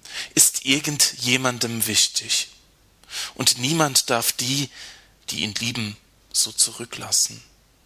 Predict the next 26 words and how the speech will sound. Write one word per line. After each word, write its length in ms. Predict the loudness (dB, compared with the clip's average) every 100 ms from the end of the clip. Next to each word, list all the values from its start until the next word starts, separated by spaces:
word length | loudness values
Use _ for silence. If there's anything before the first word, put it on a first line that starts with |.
| _ _ _ _ _ _ _ _
Lass 260 | 2 4 4
deine 260 | 2 -2 2
Leute 340 | 2 2 0
nicht 300 | 2 2 2
im 100 | 2
Stich. 680 | 2 2 2 2 2 -8 _ _ _ _ _ _ -14 -14 -14 -18 -8 -2
Die 140 | 4
Welt, 420 | 4 4 2 0 -2 -18 -20 -14 -6 2
das 240 | 4 4
Leben 320 | 2 -2 -2
braucht 500 | 2 2 2 0 -2
dich, 340 | 0 2 2 -4 -20 _ _ _ -20 2
auch 260 | 2 2
wenn 120 | -2 0
man 140 | 0
es 160 | 0 0
manchmal 360 | 0 0 0
nicht 240 | -2 -2 -2
erkennt. 540 | -4 -4 -4 -4 -4 -8 _ _ _ -20 -18 -12 -10 -6 -2
Du 240 | 0 0
bist 320 | 2 2 4
ein 220 | 0 0 4
wichtiger 460 | 4 2 -4 -2
Teil 260 | -2 0 0
des 260 | 2 2
Ganzen. 560 | 0 -4 0 0 0